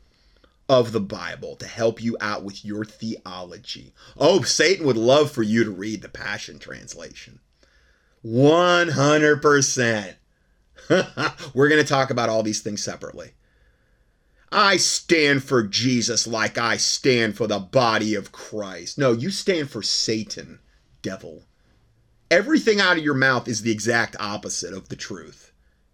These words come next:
You truly are of your father, the devil, John Ramirez. You truly are. I mean, it is so evident by reading this thing. It's just unbelievable.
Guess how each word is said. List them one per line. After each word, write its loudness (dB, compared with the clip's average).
You 4
truly 4
are 6
of 4
your 0
father, -2
the -8
devil, -4
John -14
Ramirez. -14
You 2
truly 6
are. 4
I 4
mean, 4
it 2
is -2
so 4
evident 4
by 4
reading 2
this -4
thing. 0
It's -6
just -10
unbelievable. -6